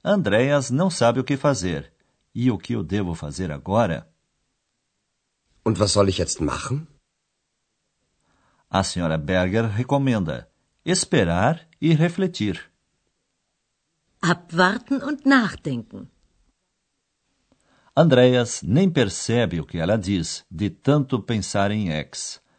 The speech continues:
Speaker 1: "Eu gosto tanto dela."
Speaker 2: Ich mag sie so gern.
Speaker 1: O doutor Thiermann acha que Andreas está precisando uma mudança de ares.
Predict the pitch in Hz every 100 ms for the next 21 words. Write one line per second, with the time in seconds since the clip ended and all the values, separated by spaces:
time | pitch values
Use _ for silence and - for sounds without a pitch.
0 | _ _ - 104 85 101 127 120 - 98
1 | - 120 151 131 98 95 95 95 - _
2 | _ _ _ _ _ _ _ _ _ _
3 | _ _ _ _ _ _ - 85 98 101
4 | - 95 80 71 67 58 - _ _ _
5 | _ _ _ _ _ _ _ _ _ _
6 | _ _ _ _ _ _ _ - 170 208
7 | 175 92 - 101 107 107 117 - _ _
8 | 113 127 120 101 98 82 92 123 120 98
9 | 98 - 113 117 98 85 80 135 131 120
10 | 87 87 78 139 160 165 156 95 80 69
11 | - -